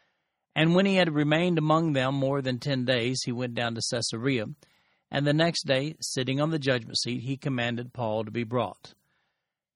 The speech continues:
When he had come, the Jews who had come down from Jerusalem stood about and laid many serious complaints against Paul, which they could not prove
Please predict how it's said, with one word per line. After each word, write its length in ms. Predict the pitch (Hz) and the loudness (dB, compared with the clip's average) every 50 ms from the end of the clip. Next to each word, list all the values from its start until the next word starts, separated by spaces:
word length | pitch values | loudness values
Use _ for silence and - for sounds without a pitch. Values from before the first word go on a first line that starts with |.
| _ _ _ _ | _ _ _ _
When 220 | - 156 185 202 202 | -4 0 2 2 4
he 120 | 190 180 | 4 4
had 180 | 170 143 - - | 2 2 -2 -6
come, 420 | - - 214 190 175 180 185 180 | -2 0 2 4 4 2 2 -2
the 100 | 160 156 | -4 -4
Jews 420 | 135 139 160 170 180 185 190 180 - | -2 0 0 2 2 2 2 2 0
who 100 | 180 165 | 0 0
had 140 | 151 139 131 | 0 0 -2
come 240 | - 170 151 147 139 | -2 -2 -2 0 0
down 240 | 147 151 151 147 139 | 2 2 2 0 0
from 200 | - 135 127 117 | -2 -4 -4 -4
Jerusalem 520 | 120 127 139 160 170 170 - 143 127 123 | -2 0 0 2 0 0 -2 -4 -6 -6
stood 280 | - - - 156 151 143 | -6 -4 -2 -2 0 0
about 440 | 131 123 131 120 120 131 143 - | 0 0 0 0 0 0 -2 -4
and 100 | 143 131 | -6 -4
laid 280 | 123 127 131 135 139 123 | -2 0 0 0 0 0
many 320 | 120 120 131 147 156 165 160 | -2 -2 0 0 0 0 -2
serious 520 | - - - 131 143 151 160 170 165 - | -2 -2 0 0 0 0 0 0 -2 -4
complaints 520 | - 165 165 147 - 156 165 185 185 - - | -6 -8 -10 -4 -2 -2 -2 -2 -2 -4 -4
against 360 | 131 123 123 117 117 - - | -4 -4 -4 -4 -6 -6 -4
Paul, 340 | - 123 104 - - - - | -4 -4 -4 -4 -6 -12 -10
which 280 | 120 120 127 127 - - | -8 -6 -6 -6 -4 -4
they 160 | 131 131 135 | -4 -4 -4
could 240 | 131 - 131 120 113 | -4 -6 -8 -6 -4
not 220 | 113 117 123 - | -4 -6 -6 -8
prove 560 | - - 170 160 131 95 85 - - - - | -4 -2 0 0 0 0 -4 -10 -16 -20 -20